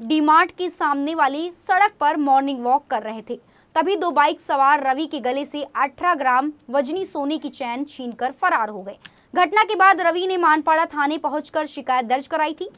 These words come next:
वहीं मामले की जांच में जुटी पुलिस ने अपने मुखबिर से मिली सूचना के आधार पर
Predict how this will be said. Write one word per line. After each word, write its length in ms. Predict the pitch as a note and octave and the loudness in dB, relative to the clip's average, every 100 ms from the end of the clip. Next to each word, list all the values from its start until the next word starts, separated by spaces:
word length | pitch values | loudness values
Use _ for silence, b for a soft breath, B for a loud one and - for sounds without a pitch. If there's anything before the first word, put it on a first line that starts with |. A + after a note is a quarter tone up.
| b b | b b
वहीं 160 | C4+ D4 | -2 2
मामले 380 | C#4 C#4 D#4 E4+ | 4 2 0 -4
की 100 | C4+ | 0
जांच 300 | C4+ C#4+ C#4+ | 2 2 0
में 120 | A#3+ | -6
जुटी 200 | B3+ C4+ | -6 -6
पुलिस 340 | C#4+ E4 E4 | -4 -4 -4
ने 140 | D#4 D4+ | -6 -4
अपने 320 | C4 C4+ C4+ | -6 -4 -4
मुखबिर 400 | C4 G#3+ D#4 F4+ | -4 -6 -6 -8
से 140 | E4 | -6
मिली 240 | C4+ B3 C4 | -8 -8 -10
सूचना 440 | - E4 F4+ F#4 | -12 -10 -4 -4
के 100 | D4+ | 0
आधार 300 | A#3+ A#3 A3+ | 0 0 -4
पर 240 | A#3 A#3+ | -2 -4